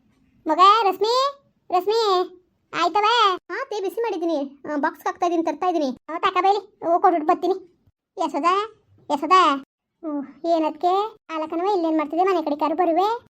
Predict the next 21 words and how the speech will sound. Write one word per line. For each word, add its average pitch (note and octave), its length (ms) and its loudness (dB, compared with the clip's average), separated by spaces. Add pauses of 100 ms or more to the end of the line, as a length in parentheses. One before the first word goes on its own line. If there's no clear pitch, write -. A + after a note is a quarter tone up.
(160)
ಅಯ್ಯೋ, E4+ 420 -4
ಅಲ್ಲೇ E4 140 -2
ಏನ್ C#4+ 220 -4
ಮಾಡಕ್ಕದ್ಕೆ? C#4+ 580 -10 (260)
ಬರ್ನಿಲ್ಲ. D#4+ 340 0 (340)
ಸರಿ, D#4+ 320 -6
ತಕೋ. E4 200 -4 (420)
ಅವನ D4+ 100 -2
ದಿವಸ D4 300 -2 (120)
ನಿಮ್ಮ E4+ 140 -2
ಅಣ್ಣ C#4+ 200 -2
ಮಟನ್ C#4+ 200 -2
ತಂದಿತ್ತು, D4+ 640 -2 (340)
ಸಾರು C#4+ 260 0
ಮಾಡಿದೆ. C4+ 280 -2 (460)
ನೆನ್ನೆ D#4 200 -2
ಅಷ್ಟೊತ್ತಿನಲ್ಲಿ D#4 280 -6
ಕೊಟ್ಟು D#4+ 180 -2
ಕಳ್ಸಕ್ C#4+ 280 -4
ಆಗ್ಲಿಲ್ಲ C#4 300 -2
ಮಗ. C4 120 -6